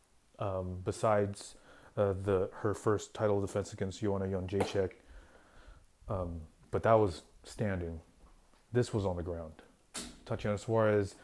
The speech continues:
finishes her in third round, uh, mercifully finishes her because the, to be totally honest, the ref saved Carla Esparza's face. Carla Esparza's face has two more faces on it because of all those bumps.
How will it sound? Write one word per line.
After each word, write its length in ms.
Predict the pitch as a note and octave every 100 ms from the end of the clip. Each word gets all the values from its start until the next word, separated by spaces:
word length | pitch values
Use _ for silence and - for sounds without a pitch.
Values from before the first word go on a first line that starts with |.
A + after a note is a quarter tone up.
| - _ -
finishes 480 | C3 C3 A#2+ A2 F#2
her 220 | F#2 G2
in 140 | G2 F#2+
third 300 | - G#2+ G2
round, 380 | G2+ G2 F#2+ F2+ - - - -
uh, 140 | G2 F#2
mercifully 720 | G#2 C3+ D3+ - A#2+ - F#2+
finishes 500 | F2 G2 F2+ - F2+
her 120 | F2+ F2+
because 320 | F#2 F#2+ F#2
the, 180 | F2 F2 - - - - _ _ -
to 120 | A2+
be 60 | G2
totally 220 | A#2+ A#2
honest, 280 | G#2+ F#2+ -
the 200 | F#2 F2+
ref 320 | G2 G#2+ G#2+ -
saved 680 | - - - G#2 G2 F#2 -
Carla 360 | - F2 F2 F2 -
Esparza's 520 | - - F2+ E2 D2+ -
face. 680 | - B2+ F#2+ - - - - - -
Carla 220 | - G#2 G2
Esparza's 360 | G#2+ G2 F2+
face 320 | - G#2+ G2+ -
has 340 | G2 F#2 F2+ - - - - _
two 260 | - E3+ E3+
more 280 | D3 C#3+
faces 440 | C3 A#2+ A#2 G#2+ G2+
on 160 | F#2+
it 140 | F2+ F2+ G#2+
because 220 | G2 G2+
of 160 | F#2+ F#2
all 180 | F#2+
those 260 | F#2 F2+ - - - - - -
bumps. 400 | G2+ F#2+ F#2 -